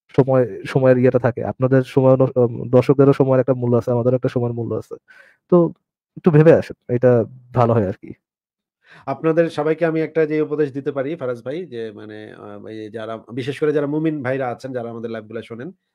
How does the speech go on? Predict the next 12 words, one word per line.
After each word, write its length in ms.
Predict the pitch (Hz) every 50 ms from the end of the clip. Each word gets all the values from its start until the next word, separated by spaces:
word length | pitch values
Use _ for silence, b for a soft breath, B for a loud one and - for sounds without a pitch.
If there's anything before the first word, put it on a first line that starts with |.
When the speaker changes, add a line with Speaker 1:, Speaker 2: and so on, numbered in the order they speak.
| _ _ -
Speaker 2:
তাদেরকে 260 | 120 127 123 120 139
আমি 100 | 135 135
একটাই 240 | 127 120 - - 147
উপদেশ 300 | 139 135 139 143 135 127
দিব, 160 | 135 139 143
আপনারা 260 | 139 127 - 131 127
বেশি 280 | 117 110 123 - - 131
করে 180 | - 139 147
শসা 380 | 123 - - 196 160 - - 139
এবং 180 | 135 131 135 123
খেজুর 220 | - 131 127 139
খাবেন, 300 | 127 - 135 131 156 190